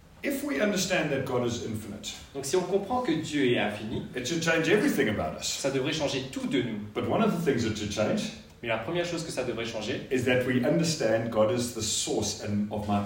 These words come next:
Speaker 1: provision.
Speaker 2: c'est que Dieu est la source de ma provision.
Speaker 1: Just as Phil was sharing his story earlier,
Speaker 2: Donc comme Phil nous partageait son histoire plus tôt,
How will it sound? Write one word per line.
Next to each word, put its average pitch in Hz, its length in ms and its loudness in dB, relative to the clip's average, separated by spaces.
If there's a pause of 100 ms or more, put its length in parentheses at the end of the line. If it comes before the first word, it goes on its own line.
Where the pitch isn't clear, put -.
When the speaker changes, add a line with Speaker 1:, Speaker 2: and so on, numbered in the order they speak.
(140)
Speaker 1:
provision. 104 240 -4 (400)
Speaker 2:
c'est 131 160 -4
que 131 100 -4
Dieu 139 500 4
est 143 60 2
la 120 140 4
source 147 340 -2
de 127 120 2
ma 127 200 0
provision. 110 480 -4 (1600)
Speaker 1:
Just 147 220 -6
as 165 100 0
Phil 165 260 2
was 143 120 6
sharing 143 440 2
his 123 160 0
story 123 440 2 (360)
earlier, 127 380 2 (380)
Speaker 2:
Donc 135 160 -6
comme 143 200 0
Phil 185 200 0
nous 165 100 -2
partageait 135 380 2
son 131 200 -6
histoire 123 340 -4
plus 107 100 -8
tôt, - 240 -4